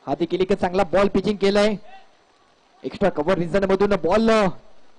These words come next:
दिवाला लागून ट्रॅव्हल प्रथमेशकडे आला. शेवटचा बॉल किरण यांच्याकडे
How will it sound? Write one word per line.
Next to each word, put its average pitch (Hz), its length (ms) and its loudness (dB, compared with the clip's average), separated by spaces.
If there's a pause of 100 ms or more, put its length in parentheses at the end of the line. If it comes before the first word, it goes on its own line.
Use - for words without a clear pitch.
(280)
दिवाला 196 320 2
लागून 196 340 0
ट्रॅव्हल 202 400 2
प्रथमेशकडे 254 680 0 (200)
आला. 190 320 2 (1500)
शेवटचा 294 540 0
बॉल 294 220 2
किरण 269 220 2
यांच्याकडे 233 560 2